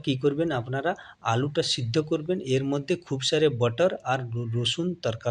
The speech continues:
লাগানো হবে, আর খুব সারে বাটার দিয়ে, কালি মিরিচ দিয়ে আর রসুন দিয়ে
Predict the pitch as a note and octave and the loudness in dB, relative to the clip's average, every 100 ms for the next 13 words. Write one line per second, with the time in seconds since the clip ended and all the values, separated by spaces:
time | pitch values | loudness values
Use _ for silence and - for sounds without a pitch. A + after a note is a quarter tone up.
0 | G#2+ G#2 G#2 G2+ G#2 A2 - - - _ | 0 -2 -2 -4 -4 -8 -12 -20 -20 _
1 | _ A#2+ B2 - C3+ - D3 D#3 A#2+ A#2 | _ -10 -10 -8 -4 0 2 2 2 2
2 | C#3+ C3+ B2+ F#3 A3+ A2+ - _ - - | 2 -2 -2 0 0 -2 -8 _ -20 -18
3 | - G#2+ A#2+ C3 C#3 D3+ C3+ G3 F#3+ A#2 | -2 2 2 2 0 -2 -4 -2 0 0
4 | - - A#2+ A2+ A#2+ - D3 C#3+ F3 | -4 -8 -2 0 0 0 0 0 2